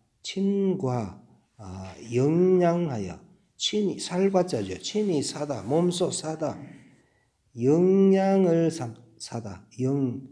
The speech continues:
영은 남을 영자지요. 남은 곡식, 남은 곡식을, 고-, 전쟁 중이니까 남은 곡식을, 그,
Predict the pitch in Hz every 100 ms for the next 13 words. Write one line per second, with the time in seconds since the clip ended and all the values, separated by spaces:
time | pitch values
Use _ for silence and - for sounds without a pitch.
0 | - - 131 165 151 123 151 214 175 113
1 | 110 104 87 85 80 82 _ _ _ _
2 | _ _ 113 151 202 190 160 143 117 139
3 | - 101 80 - _ _ _ - 135 196
4 | 202 175 131 160 - 139 101 92 80 -
5 | - - 147 - - 160 175 180 147 165
6 | 135 113 107 135 175 156 156 147 127 104
7 | 90 - - _ 113 107 101